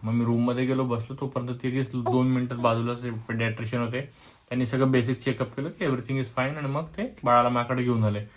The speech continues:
तर obviously इथे असं आहे की बाळ झाल्यावर आईच्या जवळ चिपकावून ठेवतात, पण आता obviously ही बेहोश होती, तर मग त्यांनी माझ्याजवळ दिलं, म्हटलं की, "टी शर्ट काढ तू,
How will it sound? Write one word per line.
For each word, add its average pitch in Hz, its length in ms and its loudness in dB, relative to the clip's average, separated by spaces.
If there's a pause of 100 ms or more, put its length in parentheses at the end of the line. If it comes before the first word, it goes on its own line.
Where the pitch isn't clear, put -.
(320)
तर 131 60 6
obviously 135 300 4
इथे 165 220 4
असं 156 200 4
आहे 160 140 6
की 214 420 -2
बाळ 135 280 6 (100)
झाल्यावर 123 400 4 (140)
आईच्या 123 300 2
जवळ 139 220 6
चिपकावून 147 420 2
ठेवतात, 294 520 0 (260)
पण 120 60 2
आता 120 140 4
obviously 123 380 2
ही 135 180 4
बेहोश 143 300 10
होती, 123 280 -2
तर 139 60 -6
मग 156 140 -6
त्यांनी 143 200 2
माझ्याजवळ 127 380 2
दिलं, 117 160 -4
म्हटलं 117 200 0
की, 120 100 -10
"टी 117 160 -2
शर्ट 123 240 -2
काढ 123 260 4
तू, 165 200 -4